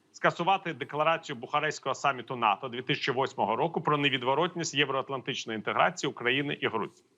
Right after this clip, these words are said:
Оскільки рішення в нато ухвалюється консенсусом, немає жодних підстав вважати, що всі країни-члени нато підуть на виконання цієї умови Москви, навіть якщо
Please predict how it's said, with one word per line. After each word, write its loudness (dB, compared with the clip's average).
Оскільки 2
рішення 0
в -2
нато 2
ухвалюється 0
консенсусом, -6
немає 4
жодних -4
підстав 0
вважати, -4
що 4
всі -2
країни-члени 0
нато -2
підуть 2
на 2
виконання 2
цієї -2
умови 0
Москви, 0
навіть 2
якщо -8